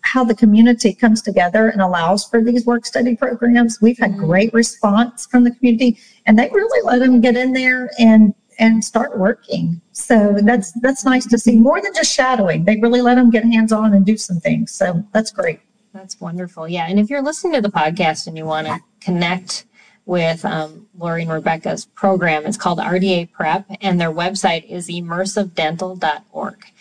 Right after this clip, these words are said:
Speaker 2: Um, so, and also we'll, we'll put that up in the description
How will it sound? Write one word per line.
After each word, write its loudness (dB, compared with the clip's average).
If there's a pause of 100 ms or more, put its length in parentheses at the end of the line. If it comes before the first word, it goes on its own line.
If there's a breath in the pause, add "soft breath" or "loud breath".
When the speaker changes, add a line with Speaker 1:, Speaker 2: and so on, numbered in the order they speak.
(280 soft breath)
Speaker 2:
Um, -10 (140)
so, -6
and -4
also -6 (160)
we'll, 0 (100)
we'll 0
put 0
that 2
up -2
in -6 (260)
the -2
description -6